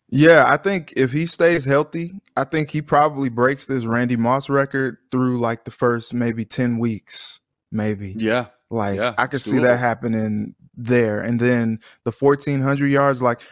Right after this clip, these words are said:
Speaker 1: I see him breaking all of that. You know, we've talked about it on this show
Speaker 2: Mm-hmm.
Speaker 1: before. I see him as being a two thousand yard receiver this year.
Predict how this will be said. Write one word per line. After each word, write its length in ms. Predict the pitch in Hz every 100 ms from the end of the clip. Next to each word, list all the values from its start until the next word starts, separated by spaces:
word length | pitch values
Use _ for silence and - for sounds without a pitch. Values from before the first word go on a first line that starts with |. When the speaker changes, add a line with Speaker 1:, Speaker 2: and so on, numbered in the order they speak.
| -
Speaker 1:
I 120 | 175
see 200 | - 170
him 240 | 160 147
breaking 300 | 135 139 135
all 200 | 123 139
of 120 | 135 110
that. 220 | 98 78
You 100 | 127
know, 120 | 120
we've 280 | 117 139 143
talked 280 | 143 143 139
about 280 | 123 120
it 100 | 117
on 200 | 113 113
this 180 | 113 110
show 200 | - 127
Speaker 2:
Mm-hmm. 120 | 117
Speaker 1:
before. 500 | 110 147 151 123 107 - _ _ _ _ _
I 140 | 123
see 240 | 139 - 139
him 240 | 139 135
as 100 | 127
being 260 | 117 127 123
a 80 | 113
two 160 | 135
thousand 420 | 131 127 120 117
yard 280 | 117 117 110
receiver 480 | 110 - 151 135 113
this 260 | 110 107 -
year. 300 | 107 101